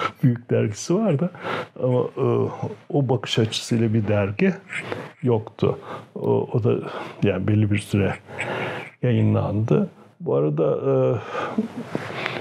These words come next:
Yeni Şafak gazetesi çıktı. Ben orada yazarlık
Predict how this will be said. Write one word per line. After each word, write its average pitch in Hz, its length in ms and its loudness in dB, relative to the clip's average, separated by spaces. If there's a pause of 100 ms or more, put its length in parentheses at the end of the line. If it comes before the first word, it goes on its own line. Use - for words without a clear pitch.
(160)
Yeni 147 180 2
Şafak 139 340 -2
gazetesi - 460 -2
çıktı. 120 360 -2
Ben 123 160 4
orada 120 420 0
yazarlık 117 680 0